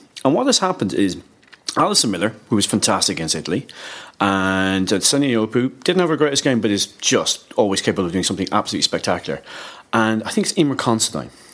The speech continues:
uh, who had also got that try there at the end, another very fast winger, were all taken out of the squad by Anthony Eddy to prepare for the Las Vegas Sevens, which is happening next Friday. So suddenly the team is being undermined four months from the World Cup. And I, I'm gonna be quite frank about it, I think they're being undermined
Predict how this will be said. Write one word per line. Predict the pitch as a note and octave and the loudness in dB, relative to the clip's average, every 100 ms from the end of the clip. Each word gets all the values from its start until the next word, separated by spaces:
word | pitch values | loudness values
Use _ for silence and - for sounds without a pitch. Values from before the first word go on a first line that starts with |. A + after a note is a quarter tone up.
| - | -4
uh, | F#2+ F2+ F2 | 0 0 0
who | G#2 | 0
had | F#2+ F#2 - | 0 0 0
also | E3 G#2 F#2+ - | 2 0 -2 -2
got | G2+ G#2 | 0 0
that | F#2+ | 0
try | - F2+ | 0 0
there | F2 F2 | 2 0
at | E2+ | 0
the | F#2 | 0
end, | F2 | 0
another | A#2 D3+ | 0 0
very | F2+ E2 F#2+ | 0 0 0
fast | F2 F2 - | 0 -2 -2
winger, | E2 D2 - - - - | -6 -8 -14 -16 -6 -2
were | B2+ | 2
all | E3+ F#3+ | 2 0
taken | - - F3 F3 D3 D3+ | -2 -2 0 0 0 0
out | D3+ - | 0 0
of | C#3 | -2
the | A#2 | 2
squad | - - C3 F2 | 0 2 0 0
by | - G2 | -2 -2
Anthony | - G#2+ G#2+ G2+ F2 | 0 2 2 0 -2
Eddy | G#2+ E2+ | -2 -2
to | D#2 - | -6 -10
prepare | A2 - A#2+ | -8 -2 -2
for | A#2 | 0
the | G#2 | 0
Las | G#2 A2+ - | 0 0 0
Vegas | A2+ G2 F#2+ | -2 0 2
Sevens, | - A#2+ F2 D#2+ D#2 - - - - - | 2 2 -2 -2 -4 -6 -10 -18 -8 -2
which | G#2+ | 0
is | B2+ | 2
happening | G#2+ G2+ G2 G2+ - _ _ - | 2 0 0 -2 -10 _ _ -2
next | A#3 B3+ F#4 - | 2 2 2 -2
Friday. | - A#1+ - - - - - - - - | -2 -4 -8 -14 -20 -20 -20 -20 -18 0
So | - D3+ C#3 C3 | 2 4 2 0
suddenly | - - G#3+ A3 C#3+ F#2+ | 2 2 2 2 2 0
the | D#2 A#2 | -2 0
team | - E3+ E3 C#3+ - | 2 2 2 0 2
is | C#3+ C3 A#2 A#2 | 2 2 0 0
being | - C3 B2+ | 0 0 2
undermined | D3 D3+ C#3 B2+ C#3+ C#3 G2+ E2+ - - | 2 2 2 2 2 0 -2 -2 -6 -12
four | - C#3+ C#3+ | 0 2 4
months | B2+ B2 - | 2 0 -2
from | - G#2+ G#2 - | 0 0 0 0
the | |
World | A2+ G#2+ G2+ | 2 2 0
Cup. | A2+ | 0
And | |
I, | E3+ C#4 | 0 0
I'm | C4 A#3+ | 0 2
gonna | G#3+ B3 | 2 2
be | D#3 | 0
quite | - C3+ G2+ | 0 0 0
frank | B2 | 0
about | A2 E3+ | 0 2
it, | |
I | G#3+ | 2
think | D3 | 0
they're | G2 | 0
being | F#2 | 0
undermined | E2+ E2 E2+ D#2 C#2+ | 0 0 0 -2 -6